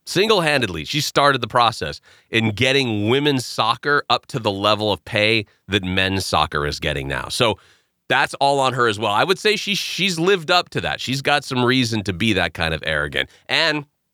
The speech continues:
what we saw in the opening ceremonies, in a moment intended by fifa to stress the cultural roots of a tournament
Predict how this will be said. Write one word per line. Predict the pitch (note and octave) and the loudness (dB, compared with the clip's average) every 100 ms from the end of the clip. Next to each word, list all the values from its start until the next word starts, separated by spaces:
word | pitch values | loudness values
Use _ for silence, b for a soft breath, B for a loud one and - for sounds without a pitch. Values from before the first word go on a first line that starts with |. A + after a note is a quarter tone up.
| _ _ _ - | _ _ _ -8
what | G#2 A2+ | -2 0
we | A2+ | 0
saw | - B2+ A2 F2+ - | 2 2 2 0 0
in | G#2+ | 0
the | G2+ F#2+ | 2 0
opening | A#2 G#2 F#2+ | 0 -2 0
ceremonies, | F2+ C3 A2+ F2+ F2 | 2 2 2 0 -2
in | |
a | F#2 | 0
moment | G#2+ A2 | 2 2
intended | G2 F#2+ A#2 A#2+ G#2+ F#2+ | -2 -4 -4 -2 0 0
by | F2 F2 F2 b b | 0 0 -2 b b
fifa | - C#3+ C#3+ B2 | -4 -2 0 2
to | F#2+ F2+ F2+ | 2 2 -2
stress | - - B2 B2 | -6 -2 0 0
the | G#2+ | -4
cultural | - B2+ B2+ - G#2 F#2 | -2 0 0 2 4 4
roots | G2 C3 A#2 | 4 2 2
of | G#2+ F2 | -2 -4
a | |
tournament | D#2+ A2 G#2 G2 G2+ | -2 2 2 2 -2